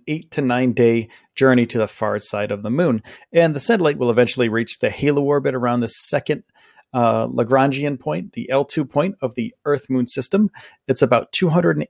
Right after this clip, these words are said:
eighty thousand miles from Earth. From that, the, um, satellite, which is named Magpie Bridge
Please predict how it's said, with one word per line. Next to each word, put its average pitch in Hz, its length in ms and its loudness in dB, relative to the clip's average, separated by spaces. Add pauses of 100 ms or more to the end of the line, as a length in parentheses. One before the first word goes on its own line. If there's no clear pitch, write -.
eighty 127 320 0
thousand 107 680 -2
miles 104 440 -4
from 113 260 -6
Earth. - 400 0 (1700)
From 143 340 0
that, 208 320 2 (540)
the, 135 460 2
um, 127 280 0
satellite, 185 520 0 (140)
which 151 600 -6 (300)
is 147 180 -4
named 254 480 2 (220)
Magpie 156 960 -4 (280)
Bridge 113 720 -4